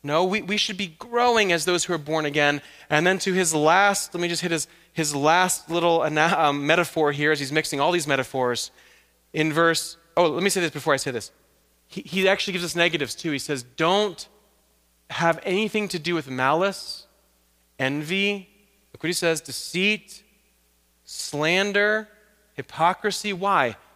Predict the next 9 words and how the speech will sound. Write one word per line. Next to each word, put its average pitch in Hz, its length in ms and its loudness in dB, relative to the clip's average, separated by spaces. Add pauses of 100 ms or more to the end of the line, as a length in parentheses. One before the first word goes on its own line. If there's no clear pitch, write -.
Because 160 340 -4
those 208 340 0
things 143 380 0
don't 156 220 -2
exist 147 460 -6
in 147 100 -6
the 131 80 -6
born-again 113 580 -6
realm. 85 240 -14